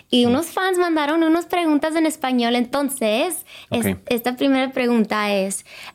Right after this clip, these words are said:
Speaker 1: "Ah, ¿qué te dijeron tus papás cuando te, ah, le dijiste que tenías novio y cuál fue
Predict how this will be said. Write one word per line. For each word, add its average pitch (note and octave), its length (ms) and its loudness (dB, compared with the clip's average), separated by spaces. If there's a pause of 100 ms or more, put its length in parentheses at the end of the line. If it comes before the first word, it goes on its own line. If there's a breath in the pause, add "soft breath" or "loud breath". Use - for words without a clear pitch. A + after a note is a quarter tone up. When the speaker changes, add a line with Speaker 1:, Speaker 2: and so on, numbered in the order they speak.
Speaker 1:
"Ah, G#3+ 140 -2
¿qué C#4+ 180 0
te F4+ 100 0
dijeron D4+ 500 2
tus C4+ 160 -4
papás A3+ 540 -4
cuando A3 240 -4
te, G#3+ 380 0
ah, G3+ 180 0 (180)
le A3+ 200 2
dijiste A3+ 680 0
que A3 160 0
tenías G#3 600 0
novio A3 640 2
y A3 160 -2
cuál C4 320 -4
fue A3+ 440 -2